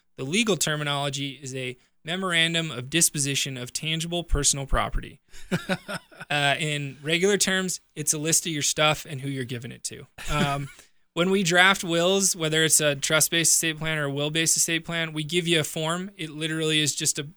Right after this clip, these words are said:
Speaker 1: you know, a form that says, "Describe the asset, indicate who it's to go to," um, and then you sign and date that.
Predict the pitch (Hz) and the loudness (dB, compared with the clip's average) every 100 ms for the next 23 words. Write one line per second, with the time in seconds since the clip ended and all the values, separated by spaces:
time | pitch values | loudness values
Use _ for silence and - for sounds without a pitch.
0 | _ - 139 127 120 143 143 - 151 151 | _ -10 -6 -6 -8 -12 -12 -8 -6 -4
1 | 151 139 143 139 131 - - _ _ - | -2 -2 0 0 0 -4 -16 _ _ -4
2 | - 165 160 151 151 143 147 - 151 139 | 0 6 6 6 4 4 4 4 4 2
3 | - - _ _ _ - 165 160 160 147 | -4 -20 _ _ _ -6 -2 0 0 -2
4 | 135 147 143 - 135 143 156 165 160 165 | -2 -2 0 0 0 0 0 0 0 -2
5 | - _ - 143 139 135 135 135 - 147 | -10 _ -6 -2 0 -2 -4 -10 -8 -6
6 | 135 143 143 143 135 127 139 139 139 123 | 0 0 0 -2 -2 0 0 -2 -4 -6
7 | 131 147 170 180 | -6 0 2 2